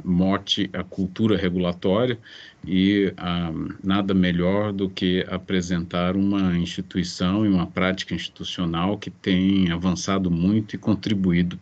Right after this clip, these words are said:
para a mudança da cultura regulatória no país, e é a Controladoria Geral da União. Então, é, é, eu queria,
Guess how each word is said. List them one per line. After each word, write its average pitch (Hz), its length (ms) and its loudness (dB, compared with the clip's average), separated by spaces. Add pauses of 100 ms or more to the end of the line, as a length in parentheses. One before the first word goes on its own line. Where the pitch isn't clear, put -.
para 92 300 2
a 92 40 2
mudança 90 540 0
da 85 120 -6
cultura 87 400 -4
regulatória 82 760 -2 (500)
no 92 140 2
país, 85 640 -2 (340)
e 87 200 0
é 92 320 0 (340)
a 87 220 -6
Controladoria 90 760 -4
Geral 87 300 0
da 95 120 -4
União. 95 460 2 (500)
Então, 101 480 -2 (240)
é, 85 420 -4 (120)
é, 80 500 -2
eu 87 100 -6
queria, 87 540 0